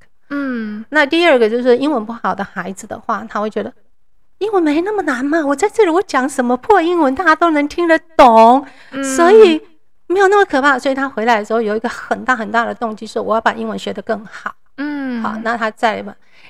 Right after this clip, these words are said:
Speaker 2: 第三个就是行为上的改变。呃，二十年来的团，我可以告诉各位，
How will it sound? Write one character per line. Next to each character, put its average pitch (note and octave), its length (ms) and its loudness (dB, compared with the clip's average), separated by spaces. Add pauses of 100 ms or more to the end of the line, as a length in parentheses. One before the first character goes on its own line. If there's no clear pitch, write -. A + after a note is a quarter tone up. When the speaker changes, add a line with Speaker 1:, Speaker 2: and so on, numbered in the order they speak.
(120)
Speaker 2:
第 G#4 80 2
三 E4+ 260 0
个 C#4 100 0
就 B3+ 120 -2
是 B3 80 -6
行 G#3+ 200 -10
为 A3+ 100 -6
上 A3+ 160 -2
的 G#3 40 -8
改 G#3 140 -10
变。 A3+ 240 -6 (380)
呃， G#3+ 360 0 (600)
二 - 120 2
十 - 160 -10
年 A3 200 -6
来 F#3+ 120 -2
的 G3+ 100 -6
团， G3+ 300 -6
我 G#3+ 140 -8
可 - 80 -8
以 G#3 60 -2
告 A3+ 180 -4
诉 A#3 120 -8
各 G#3+ 220 -4
位， G#3+ 180 -6